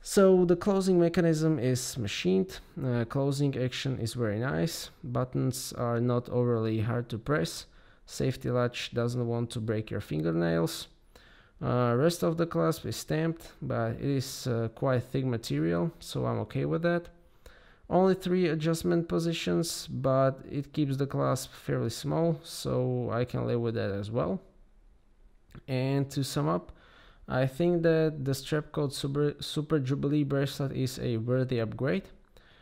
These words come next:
It can certainly match solidness of the rest of the watch. And with this bracelet, uh, the watch feels complete. So I do recommend it, but I don't think that is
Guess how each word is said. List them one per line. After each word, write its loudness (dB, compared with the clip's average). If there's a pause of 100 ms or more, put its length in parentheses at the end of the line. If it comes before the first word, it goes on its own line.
(280)
It 0
can 0
certainly 0
match 0
solidness 0
of -4
the -2
rest -2
of -2
the -2
watch. -4 (640)
And 2
with 2
this 0
bracelet, 0
uh, 2
the 2
watch 0
feels 0
complete. -2 (340)
So -2
I 2
do 2
recommend 0
it, -2
but 2
I 0
don't 0
think 0
that 0
is -4